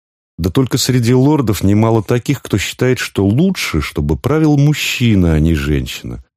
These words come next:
И, по правде говоря, их больше, чем тех, кто придерживается противоположного мнения. Ну а коли нужен мужчина,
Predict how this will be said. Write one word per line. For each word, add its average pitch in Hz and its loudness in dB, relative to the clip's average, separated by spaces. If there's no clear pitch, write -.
И, 123 0
по 165 0
правде 165 2
говоря, 76 0
их 175 2
больше, 135 2
чем 101 0
тех, - 0
кто - -4
придерживается 123 0
противоположного 107 0
мнения. 64 -6
Ну 107 2
а 110 -2
коли 127 2
нужен 104 2
мужчина, 117 0